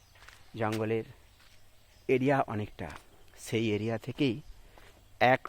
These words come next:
টুকরো দৃশ্য ভোরের তারা চ্যানেল ব্লগে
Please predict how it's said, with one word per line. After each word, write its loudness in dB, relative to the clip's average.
টুকরো 0
দৃশ্য 4
ভোরের 2
তারা 4
চ্যানেল 0
ব্লগে 4